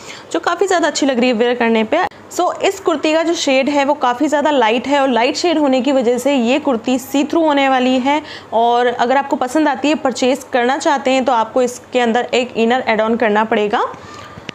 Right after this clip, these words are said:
So, बाकी कुर्ती काफ़ी ज़्यादा अच्छी है, look wise भी काफ़ी अच्छी है, color इसका बहुत प्यारा है, work इसका काफ़ी ज़्यादा अच्छा है। तो पूरे ही कुर्ते पे आपको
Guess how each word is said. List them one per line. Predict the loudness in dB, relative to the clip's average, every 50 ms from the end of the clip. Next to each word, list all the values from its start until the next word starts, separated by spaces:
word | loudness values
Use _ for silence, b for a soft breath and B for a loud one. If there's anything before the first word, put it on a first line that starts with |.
| -20 -6
So, | -4 -4 0
बाकी | 0 -2 -2 -2 -2 -2 -2
कुर्ती | 0 -2 -2 -2 -4 -2
काफ़ी | 0 -2 -2 0 -2 0
ज़्यादा | 0 0 0 2 0
अच्छी | 0 0 -2 -2 0 2
है, | 2 2 2
look | 2 2 2 0 0 0 -2
wise | 0 0 0 0
भी | -2 -2
काफ़ी | 0 0 -2 0 0 -2
अच्छी | -2 -2 0 0 0
है, | 0
color | 2 0 0 2 2 0
इसका | 0 -2 -2 -4 -2 0
बहुत | 2 0 0 0
प्यारा | 0 0 2 2 2 2
है, | 2 0
work | 0 0 0 0 0 0 0 -2
इसका | -4 -4 -2 -4 -2
काफ़ी | 0 -2 0 0 0
ज़्यादा | 0 2 2 2 2 0
अच्छा | -2 -2 -4 -2 0
है। | 2 2 0
तो | 0 -2
पूरे | -4 -2 0 0 2 2 2
ही | 2 2 0
कुर्ते | 0 0 -2 -2 -2 -4
पे | -2 -2
आपको | -2 -2 -4 -2 -2 0 0 0